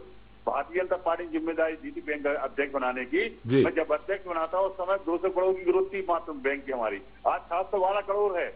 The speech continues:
Speaker 1: किसान भी सेव कर रहे हैं और नरसिंहपुर जिले किसान अस्सी परसेंट और नब्बे परसेंट अच्छा लेनदेन कर रहे हैं यहाँ पर
Speaker 2: जी।
Speaker 1: नरसिंहपुर जिले किसान।
Speaker 2: चलिए, आपसे तो वहाँ किसान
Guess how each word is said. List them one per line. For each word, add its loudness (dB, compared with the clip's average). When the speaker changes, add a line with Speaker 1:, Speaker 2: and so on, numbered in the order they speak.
Speaker 1:
किसान -2
भी -12
सेव 2
कर 0
रहे 0
हैं -4
और -6
नरसिंहपुर -8
जिले -4
किसान -2
अस्सी -4
परसेंट 0
और 4
नब्बे 0
परसेंट 0
अच्छा -2
लेनदेन -2
कर 2
रहे 0
हैं -2
यहाँ 0
पर -2
Speaker 2:
जी। -2
Speaker 1:
नरसिंहपुर 4
जिले 0
किसान। -4
Speaker 2:
चलिए, 10
आपसे 6
तो 2
वहाँ 2
किसान 0